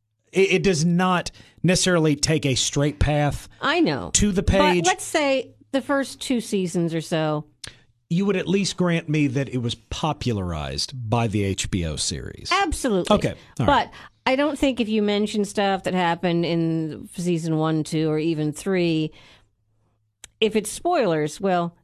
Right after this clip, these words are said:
Speaker 2: it's
Speaker 1: It
Speaker 2: kinda
Speaker 1: has
Speaker 2: your
Speaker 1: been,
Speaker 2: fault
Speaker 1: it's
Speaker 2: by
Speaker 1: been
Speaker 2: now.
Speaker 1: four to five years at this point.
Speaker 2: Yeah.
Speaker 1: Okay, I'll try to stay away from the latter seasons
Speaker 2: Mm-hmm.
Speaker 1: then.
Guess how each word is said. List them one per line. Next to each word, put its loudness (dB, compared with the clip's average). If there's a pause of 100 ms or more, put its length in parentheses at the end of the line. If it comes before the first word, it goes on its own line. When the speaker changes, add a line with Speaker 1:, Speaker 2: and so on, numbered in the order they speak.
Speaker 2:
it's -20
Speaker 1:
It -20
Speaker 2:
kinda 4
Speaker 1:
has 4
Speaker 2:
your 2
Speaker 1:
been, 4
Speaker 2:
fault 4
Speaker 1:
it's 0
Speaker 2:
by 2
Speaker 1:
been 4
Speaker 2:
now. -2
Speaker 1:
four 0
to -2
five 0
years -4
at -10
this -4
point. -6
Speaker 2:
Yeah. 0
Speaker 1:
Okay, 2 (260)
I'll 4
try 4
to 2
stay 2
away 2
from 0
the 0
latter -2
seasons -2
Speaker 2:
Mm-hmm. 0
Speaker 1:
then. -6